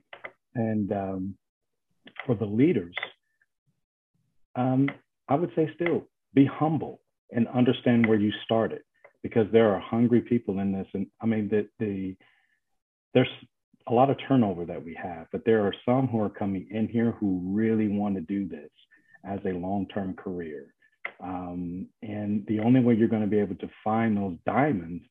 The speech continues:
is also by being humble and being genuine and being vulnerable. Um,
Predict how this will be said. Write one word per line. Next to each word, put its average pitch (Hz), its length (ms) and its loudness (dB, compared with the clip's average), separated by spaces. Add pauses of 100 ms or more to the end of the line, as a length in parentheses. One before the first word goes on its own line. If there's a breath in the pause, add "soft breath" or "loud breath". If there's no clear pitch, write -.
(280)
is 104 120 -8
also 113 420 2
by 95 220 -2
being 92 240 -4
humble 95 340 -6
and 87 100 -6
being 87 280 -4 (140)
genuine 92 680 0 (400)
and 107 140 0
being 107 240 2
vulnerable. 107 520 2 (600 loud breath)
Um, 90 600 -8